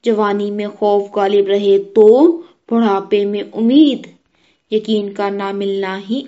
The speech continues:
अच्छी बात है। अच्छा, अब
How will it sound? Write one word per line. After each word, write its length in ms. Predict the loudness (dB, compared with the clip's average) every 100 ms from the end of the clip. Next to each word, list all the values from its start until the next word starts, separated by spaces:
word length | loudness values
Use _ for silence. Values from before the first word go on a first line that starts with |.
| -10
अच्छी 400 | -12 -6 2 4
बात 460 | 2 -2 -4 -2
है। 380 | 2 2 2 -6 _ _ _ _ _ _ _ _ _ _ _ _ _
अच्छा, 680 | -12 -12 -12 -10 -6 -4 -4 -4 -6 -6
अब 260 | -8 -8